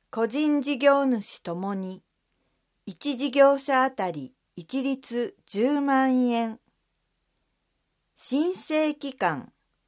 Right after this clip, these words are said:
二月十七日金曜日まで。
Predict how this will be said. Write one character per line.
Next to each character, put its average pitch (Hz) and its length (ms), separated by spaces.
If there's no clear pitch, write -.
二 226 220
月 269 640
十 285 320
七 277 300
日 254 520
金 302 360
曜 285 260
日 160 160
ま 156 240
で。 - 220